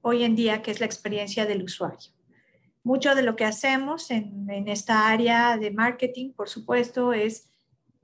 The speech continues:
justo buscar la oportunidad de atraer y de llevar al mercado nuestro producto o nuestro servicio. Cuando se trata de un servicio, pues la experiencia del usuario a través de ese servicio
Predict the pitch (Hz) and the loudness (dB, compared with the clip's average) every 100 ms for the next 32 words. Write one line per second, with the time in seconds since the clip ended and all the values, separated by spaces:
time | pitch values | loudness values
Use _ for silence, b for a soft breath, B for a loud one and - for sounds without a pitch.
0 | _ - - 302 294 - 269 277 233 233 | _ -14 2 4 4 2 2 4 2 -2
1 | 226 - 247 262 233 220 208 - 208 208 | -4 0 2 4 2 -2 -8 -12 -10 -6
2 | 208 214 233 233 233 220 214 214 220 214 | 0 2 4 0 -2 -2 0 0 0 -2
3 | 208 208 226 240 262 - _ _ _ _ | -4 -4 -2 0 -2 -6 _ _ _ _
4 | 233 220 196 202 220 240 233 208 196 233 | -4 -2 0 0 2 2 0 -4 -6 -2
5 | 220 220 240 254 233 202 - - 208 226 | 0 0 -2 -4 -4 -8 -12 -8 -2 0
6 | 240 247 226 196 - 185 233 226 285 277 | 0 0 -2 -2 -8 -6 -6 -2 -2 -2
7 | 233 220 B B B B - 220 233 233 | -4 -8 B B B B 0 2 2 2
8 | 226 254 254 262 247 226 226 226 240 233 | 2 2 4 2 2 2 0 -2 -4 -2
9 | 240 226 233 226 - 196 190 - 220 208 | -4 -2 -6 -6 -6 -6 -8 -8 -8 -8
10 | - 220 233 285 294 302 254 226 214 - | -4 0 2 2 0 -2 0 -2 -4 -4
11 | 220 220 220 220 202 190 233 247 240 226 | -4 -2 -4 -4 -6 -2 0 0 0 -2
12 | 226 233 233 220 214 226 226 - 208 240 | -2 -6 -8 -8 -2 0 0 0 0 0